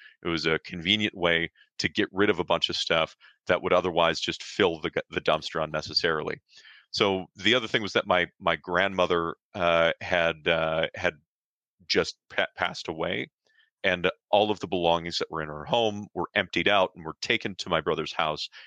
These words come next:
and he was going through and disposing of things that w-, had no significant value, and a lot of those things ended up getting burned. So there were personal effects and things like that that were, that were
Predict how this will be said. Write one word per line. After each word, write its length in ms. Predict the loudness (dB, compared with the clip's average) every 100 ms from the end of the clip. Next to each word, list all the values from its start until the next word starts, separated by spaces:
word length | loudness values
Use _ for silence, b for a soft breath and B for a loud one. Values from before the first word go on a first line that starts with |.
| B
and 80 | -8
he 40 |
was 140 | -6 0
going 320 | 2 2 -2
through 460 | -8 -4 -2 -2 -4
and 100 | -8
disposing 680 | -4 -4 0 0 0 -2 -6
of 100 | -12
things 440 | -2 -2 -2 -10 B B B 2
that 160 | 2 0
w-, 100 | -2
had 260 | 0 0 -2 -16
no 240 | -2 0 2
significant 680 | 2 0 -4 -4 -6 -4
value, 460 | 0 2 2 -2 -6 b b b
and 80 | -2
a 40 |
lot 260 | 2 2 2
of 100 | 2
those 200 | 0 0
things 300 | -4 -6 -8 -6
ended 180 | -2
up 160 | -2 -2
getting 280 | -6 -8 0
burned. 400 | 2 2 0 -8 b b -2
So 140 | 2
there 100 | 4
were 280 | 4 2 0 _ _ _
personal 400 | -8 -6 -2 -2
effects 480 | 0 0 0 0 -6
and 100 | -6
things 240 | -6 -4
like 200 | -4 -2
that 280 | 0 0 0
that 160 | -2 -2
were, 200 | -4 -6 _ -8
that 120 | -6
were 140 | -6